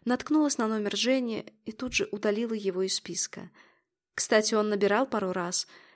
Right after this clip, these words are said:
Первый раз, не обнаружив её на рабочем месте, второй раз к концу рабочего дня, но, не получив ответа, замолчал и больше не проявлялся.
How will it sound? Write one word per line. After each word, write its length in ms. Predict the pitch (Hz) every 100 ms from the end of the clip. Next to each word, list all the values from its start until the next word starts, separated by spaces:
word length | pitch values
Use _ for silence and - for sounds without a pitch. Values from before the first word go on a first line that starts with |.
| -
Первый 260 | 349 320
раз, 240 | 269 277 247
не 80 |
обнаружив 520 | 226 208 208 208 202 208
её 220 | 208 269
на 120 | 240
рабочем 440 | 196 190 - 190
месте, 400 | 226 294 - 247 262 - -
второй 380 | - 262 330
раз 180 | 302 277
к 40 | -
концу 280 | 226 -
рабочего 460 | 240 220 220 240 247
дня, 380 | 233 220 180 185 _ _ _ _
но, 100 | 214
не 100 | 220
получив 440 | 214 208 208 208 -
ответа, 560 | 190 - 277 320 262 247
замолчал 580 | 214 208 190 - 262 269 262
и 100 | 202
больше 340 | 202 214 -
не 180 | 180 180
проявлялся. 760 | 185 180 175 165 151 165 -